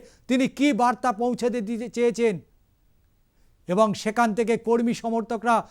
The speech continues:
কতটা উজ্জীবিত হয়েছেন এবং উজ্জীবিত হয়ে জেলায়, পাড়ায়, মহল্লায়, ক্লাবে পৌঁছে গিয়ে তারা কি বলবেন, সেটাও বাতলে দিয়েছে নওশাদ সিদ্দিকী।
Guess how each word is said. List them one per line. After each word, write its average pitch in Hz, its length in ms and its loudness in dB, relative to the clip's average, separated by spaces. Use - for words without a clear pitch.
কতটা 269 360 6
উজ্জীবিত 277 520 2
হয়েছেন 269 440 6
এবং 214 180 4
উজ্জীবিত 214 540 0
হয়ে 233 300 6
জেলায়, 285 460 8
পাড়ায়, 277 360 8
মহল্লায়, 277 680 4
ক্লাবে 277 380 8
পৌঁছে 247 380 2
গিয়ে 240 200 2
তারা 240 240 2
কি 254 260 -2
বলবেন, 240 380 6
সেটাও 294 360 8
বাতলে 277 380 6
দিয়েছে 269 320 4
নওশাদ 254 420 0
সিদ্দিকী। 214 480 0